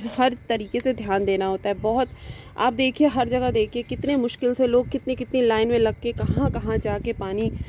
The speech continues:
का इंतज़ाम करते हैं, और अगर हमें भगवान ने कुछ दिया हुआ है तो कम से कम हम उसको बर्बाद तो ना करें ना। तो मिट्टी को ना बस बहुत ज़्यादा सूखने मत दीजिए, अ,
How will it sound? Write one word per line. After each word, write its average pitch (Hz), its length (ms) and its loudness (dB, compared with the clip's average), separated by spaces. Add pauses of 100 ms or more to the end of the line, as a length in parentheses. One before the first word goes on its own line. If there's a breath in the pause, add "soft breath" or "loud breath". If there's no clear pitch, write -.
(240 loud breath)
का 240 80 2
इंतज़ाम 226 440 2
करते - 240 0
हैं, 247 80 4
और 254 60 2
अगर 254 180 2
हमें 247 360 0
भगवान 220 320 0
ने 220 100 -4
कुछ 247 160 -6
दिया 214 280 -2
हुआ 214 220 2
है 208 80 0
तो 254 200 -2 (460 loud breath)
कम 294 120 2
से 320 80 2
कम 330 200 4
हम 302 100 6
उसको 359 260 2
बर्बाद 226 420 2
तो 311 100 -2
ना 226 140 2
करें 214 280 0
ना। 202 160 0 (880 loud breath)
तो 269 400 6 (1000 loud breath)
मिट्टी 214 280 -2
को 330 120 2
ना 370 160 4
बस 311 280 -2
बहुत 233 340 0
ज़्यादा 254 240 0
सूखने 254 560 -4
मत 214 200 -2
दीजिए, 190 380 -2
अ, - 40 -8